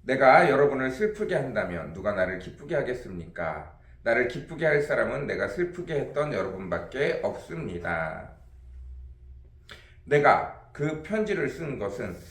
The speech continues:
내가 갈 때 당연히 나를 기쁘게, 기쁘게 해야 할 사람들에게서 슬픔을 얻지 않도록 하기 위해서였습니다.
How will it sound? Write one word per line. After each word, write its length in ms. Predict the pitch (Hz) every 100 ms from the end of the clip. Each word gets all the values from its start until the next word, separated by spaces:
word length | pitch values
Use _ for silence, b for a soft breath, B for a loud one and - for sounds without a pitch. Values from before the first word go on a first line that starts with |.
| -
내가 240 | 120 117 123
갈 340 | 123 127 123
때 320 | 127 143 165
당연히 500 | - 139 135 110 90 -
나를 260 | 98 98
기쁘게, 760 | 95 127 - - 143 139 147 151
기쁘게 500 | - 143 180 165 127
해야 300 | 139 135 131
할 360 | 147 139 - B B
사람들에게서 1160 | - 156 156 143 113 104 87 107 117 170 - -
슬픔을 520 | - 233 220 208 175 139
얻지 440 | 104 127 - 165
않도록 580 | 120 120 - 151 151 -
하기 300 | 147 143 113
위해서였습니다. 1200 | 113 117 - 107 - - 107 87 90 85 80 -